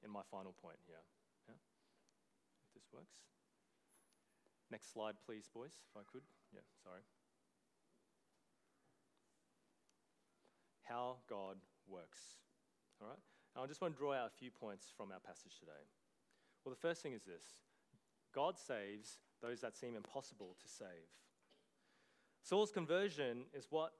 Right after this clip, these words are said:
I'd call an impossible conversion. No one in their right mind would have looked at Saul and said, "Yeah, this guy's gonna be a Christian. I can see it. I can feel it." You know, you got some of your friends who, um, might not know Jesus yet, but,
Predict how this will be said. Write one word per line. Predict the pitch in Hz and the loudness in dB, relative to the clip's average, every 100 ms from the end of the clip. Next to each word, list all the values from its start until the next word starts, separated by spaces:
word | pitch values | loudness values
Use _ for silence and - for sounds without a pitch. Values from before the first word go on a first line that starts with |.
| 147 | 0
I'd | 139 | 0
call | - - 131 | 0 0 2
an | 123 | 2
impossible | 110 104 127 - 110 107 | 0 -2 -4 -4 -8 -8
conversion. | 110 92 87 - 104 - _ _ _ _ _ - - - | -8 -8 -6 -8 -8 -18 _ _ _ _ _ -20 -20 0
No | 143 208 | 6 8
one | 233 220 202 | 10 8 8
in | 170 | 6
their | 156 | 6
right | 143 156 | 8 6
mind | 147 135 | 6 4
would | 131 | 6
have | 131 120 | 4 4
looked | - | 2
at | 165 - | 2 2
Saul | 135 | 2
and | 117 | 4
said, | 123 113 | 2 6
"Yeah, | 135 | 4
this | 120 131 | 6 0
guy's | - 131 113 | 2 2 2
gonna | 117 | 0
be | 110 104 | -2 -4
a | |
Christian. | - 107 - 95 90 - | -6 -8 -8 -12 -12 -10
I | 110 | -8
can | 117 | -6
see | - 147 | -4 0
it. | 135 - - | 0 -2 -12
I | |
can | 113 | -16
feel | 113 143 151 | 0 4 4
it." | 101 - - - - | 2 -6 -20 -20 -2
You | 151 | 6
know, | 185 | 6
you | 180 160 | 6 6
got | 160 | 6
some | - 156 | 6 4
of | 135 | 4
your | 131 | 0
friends | - 131 165 180 | 2 2 2 -2
who, | - 135 123 | 0 2 4
um, | 113 107 107 - - | 4 0 -4 -12 -2
might | 135 160 | 6 6
not | 156 147 127 | 8 4 4
know | 135 139 | 4 4
Jesus | 135 139 120 120 | 2 -2 -2 -4
yet, | 123 123 - - - | 2 0 0 -12 -4
but, | 127 127 | 0 0